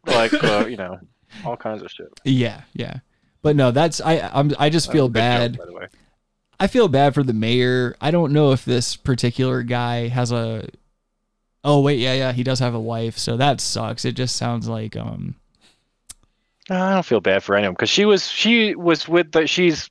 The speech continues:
Speaker 1: was date, also dating the production manager or whatever, the he-, or the head person of that, uh, channel. Her news station,
Speaker 2: No, I
Speaker 1: too.
Speaker 2: don't feel bad for her. I kind of feel bad for this mayor who was just trying to get him some strange, and all of a sudden it blew up in his face like this.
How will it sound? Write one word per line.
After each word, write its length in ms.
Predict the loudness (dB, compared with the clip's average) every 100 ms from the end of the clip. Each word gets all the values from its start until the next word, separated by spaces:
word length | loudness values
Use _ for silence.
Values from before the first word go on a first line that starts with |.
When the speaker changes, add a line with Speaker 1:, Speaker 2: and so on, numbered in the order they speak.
| _
Speaker 1:
was 360 | -2 2 2 -2 -2
date, 220 | 0 2
also 320 | 2 0 0
dating 380 | 0 0 2 0
the 100 | -2
production 880 | -4 -2 0 0 -2 -4 -4 -8 -10 -16 -20 -20 _ _ _ -4
manager 500 | 2 2 2 4 4
or 40 |
whatever, 340 | 6 4 2 2
the 140 | 2
he-, 180 | 0 0
or 100 | 2
the 160 | 2 2
head 260 | 2 0
person 280 | -2 0 2
of 60 | 2
that, 280 | 2 0 -10 -2
uh, 360 | 2 2 0 -6
channel. 480 | -2 2 2 0 -8 _ _ _ _ _ _ _ _
Her 460 | 0 2 4 0 -4 -6
news 220 | -2 -2 -2
station, 480 | -6 -6 -10 -12 0
Speaker 2:
No, 120 | 2
I 60 | 4
Speaker 1:
too. 20 |
Speaker 2:
don't 160 | 2 2
feel 140 | 2
bad 240 | 2 0
for 100 | 2
her. 140 | 2 4
I 100 | 2
kind 180 | 2 2
of 60 |
feel 160 | 2 2
bad 220 | 2 0
for 60 | 0
this 160 | 0
mayor 300 | 2 2 4
who 80 | 4
was 120 | 2
just 160 | 0 0
trying 160 | 0 0
to 80 |
get 140 | 0 0
him 80 | 0
some 160 | -2
strange, 520 | -2 -2 0 2 2
and 80 | 2
all 140 | 2 2
of 80 |
a 60 | 0
sudden 240 | 0 0
it 160 | -2 -4
blew 200 | -2 0
up 120 | 2
in 60 | 0
his 100 | -2
face 300 | 0 -2 0
like 200 | -4 -4
this. 380 | -4 -4 -4